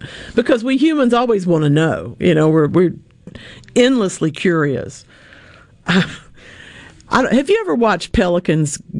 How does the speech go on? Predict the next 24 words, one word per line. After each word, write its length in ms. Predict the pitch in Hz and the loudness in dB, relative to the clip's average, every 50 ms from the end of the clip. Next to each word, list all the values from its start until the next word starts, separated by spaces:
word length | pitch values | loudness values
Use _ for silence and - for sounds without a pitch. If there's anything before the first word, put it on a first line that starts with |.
| - - - - - - | -12 -12 -16 -10 -4 -2
at 160 | - 170 - | 0 0 0
the, 340 | 143 143 143 - - - - 147 | 0 -2 -2 -4 -8 -4 -2 -2
at 100 | 151 - | -2 0
the 140 | - 156 - | -2 -2 -2
surface? 460 | - - - 170 175 - 147 143 - | -2 -2 -2 -2 0 0 -2 -2 0
Have 140 | - 147 175 | 0 0 2
you 100 | 208 214 | 2 0
ever 220 | 208 175 175 185 180 | 0 0 0 2 2
watched 260 | 175 175 175 - - | 2 2 0 0 0
them 140 | 151 143 143 | 0 0 2
surf 580 | - - 175 165 165 170 175 - - - - _ _ _ _ - | 2 2 2 2 2 0 -2 -4 -8 -14 -20 _ _ _ _ -4
at 100 | 143 - | -2 0
the 120 | 156 143 | -2 -2
surface 420 | - - - 170 165 170 165 - | 0 0 0 0 0 0 -2 0
of 80 | 165 151 | 0 2
the 60 | 147 | 2
water? 520 | 139 139 139 139 143 143 143 143 156 147 - _ _ _ _ _ _ _ _ - - - - - - - - - - | 2 2 2 2 0 0 0 -2 -4 -6 -10 _ _ _ _ _ _ _ _ -20 -20 -20 -20 -20 -20 -20 -8 -2 2
I'm, 300 | 185 196 208 185 - - | 2 4 4 2 0 -2
I'm 200 | - 175 180 175 | -2 0 2 2
a 160 | 160 156 147 - - - - - 165 | 2 0 -2 -4 -10 -18 -6 0 2
nut 320 | 165 170 175 170 - - | 4 4 4 4 2 0
for 140 | - - 139 | -2 -2 -2
pelicans. 640 | 143 175 147 143 143 127 - 104 90 95 - - - | 0 0 0 0 0 -2 -4 -4 -4 -6 -8 -8 -4
Um, 460 | - - 135 135 135 131 123 - - | -2 0 2 4 4 2 2 0 -2